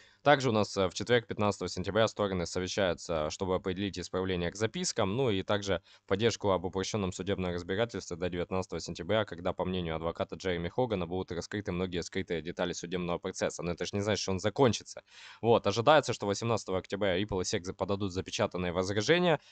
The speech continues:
против ходатайства каждой с-, стороны, п-, и потом, соответственно, через два дня стороны встретятся, возможно, редакции оппозиции, прежде чем двадцать четвёртого октября опубликовать публичные отредактированные версии сводок оппозиции. И потом, а, краткое судеб-, судебное решение пятнадцатого ноября,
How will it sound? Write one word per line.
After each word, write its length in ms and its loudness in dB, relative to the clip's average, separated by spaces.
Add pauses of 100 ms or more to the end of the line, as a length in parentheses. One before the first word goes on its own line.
(120)
против 240 0
ходатайства 540 2
каждой 320 2
с-, 300 -4
стороны, 380 0
п-, 280 0
и 260 -2
потом, 360 0
соответственно, 600 -2
через 240 -2
два 160 2
дня 200 0
стороны 320 -2
встретятся, 440 -2
возможно, 480 0
редакции 480 2
оппозиции, 680 -2 (240)
прежде 240 2
чем 180 0
двадцать 200 0
четвёртого 360 0
октября 400 2
опубликовать 640 0
публичные 440 -4
отредактированные 760 -2
версии 420 0 (260)
сводок 420 0
оппозиции. 540 -2
И 180 0
потом, 460 2
а, 240 2
краткое 480 2
судеб-, 500 0
судебное 460 -2
решение 320 0
пятнадцатого 440 -2
ноября, 440 2